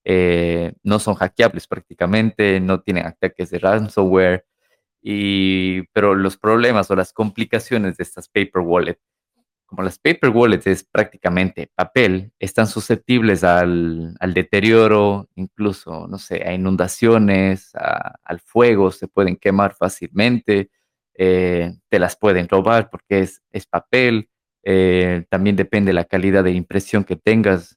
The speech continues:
la calidad de impresora que, con la que hayas impreso, que, lo, que el, que el código Q R se lea bien,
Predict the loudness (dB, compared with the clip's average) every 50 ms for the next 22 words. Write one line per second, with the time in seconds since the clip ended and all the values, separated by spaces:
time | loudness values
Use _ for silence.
0 | _ -10 -6 -6 -6 -4 -2 0 2 4 4 4 2 0 -2 -4 -6 -6 -2 -2
1 | 0 -2 -2 -4 -6 -12 -12 -10 -6 -6 -6 -6 -6 -4 -4 -4 -4 -4 -4 -4
2 | -4 -2 0 0 0 0 -2 -4 -12 -14 -10 -8 -8 -8 -8 -6 -6 -6 -6 _
3 | -10 -14 -12 _ -6 -6 -6 -4 -2 0 0 0 0 -2 -4 0 2 2 2 2
4 | -2 -6 -4 -2 0 0 0 0 -2 0 0 0 2 0 0 -2